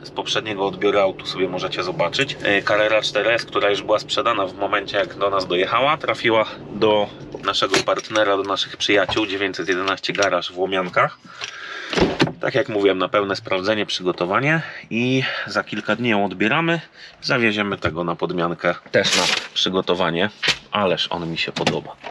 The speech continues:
Wszystkie dokumenty, kluczyki, pierdoły. Wszystko jest. Super. Jakaś fajna naklejka.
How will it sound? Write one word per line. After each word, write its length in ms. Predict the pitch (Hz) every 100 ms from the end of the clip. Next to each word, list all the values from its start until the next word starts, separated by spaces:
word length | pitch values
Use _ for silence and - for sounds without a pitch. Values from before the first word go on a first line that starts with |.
| - - - 190 - - - -
Wszystkie 480 | - - - - -
dokumenty, 640 | - - 104 113 110 -
kluczyki, 540 | - 80 - 113 - 92
pierdoły. 680 | 98 87 - 113 117 123 123 _ - - - - -
Wszystko 340 | - - - 104
jest. 380 | 95 - - - - - - - - - - -
Super. 420 | - - - - - - - - - - - - - - - - - - - - - - - - - - - - - - - - - - - - - - - - - - - - - - - - -
Jakaś 280 | - -
fajna 300 | - 87 87
naklejka. 600 | 85 85 90 90 90 120